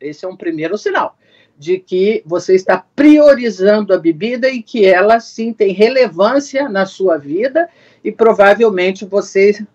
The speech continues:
passará a associar o consumo a qualquer momen-, evento e momentos, né? Outra coisa é você pensar, é, quando pensa em não beber,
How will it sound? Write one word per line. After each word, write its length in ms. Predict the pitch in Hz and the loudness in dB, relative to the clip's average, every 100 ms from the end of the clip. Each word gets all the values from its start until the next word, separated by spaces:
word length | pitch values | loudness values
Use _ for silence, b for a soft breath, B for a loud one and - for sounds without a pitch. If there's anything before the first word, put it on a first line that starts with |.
| _ | _
passará 560 | 202 214 233 190 175 202 | 0 2 0 0 0 0
a 60 | |
associar 680 | 208 - 208 208 190 185 185 | -2 -2 -2 -2 -2 -2 0
o 80 | 185 | -2
consumo 520 | 175 175 - 190 196 | -4 -8 -6 -4 -2
a 60 | 190 | 0
qualquer 380 | 196 190 185 | -2 2 0
momen-, 500 | 190 196 190 165 170 | 0 0 0 0 2
evento 480 | 180 151 170 175 - | 2 2 0 0 -4
e 60 | 190 | -6
momentos, 600 | 196 180 165 151 151 127 | -4 0 -2 -2 -12 -18
né? 280 | 123 135 233 - B B B B B - | -16 -14 -14 -20 B B B B B 4
Outra 340 | 214 226 240 | 4 6 2
coisa 380 | - 214 240 247 | 4 4 4 -2
é 40 | |
você 360 | 233 247 - 233 | -4 -8 -8 -6
pensar, 680 | - 247 220 226 220 233 _ _ _ _ | -4 -4 -2 2 2 0 _ _ _ _
é, 220 | 185 180 180 | 0 2 0
quando 340 | 214 226 226 | -2 -2 -2
pensa 380 | 226 220 208 202 | 0 0 0 -2
em 80 | 196 | 0
não 200 | 247 285 | 0 4
beber, 580 | 214 156 214 247 202 | 2 2 0 0 -2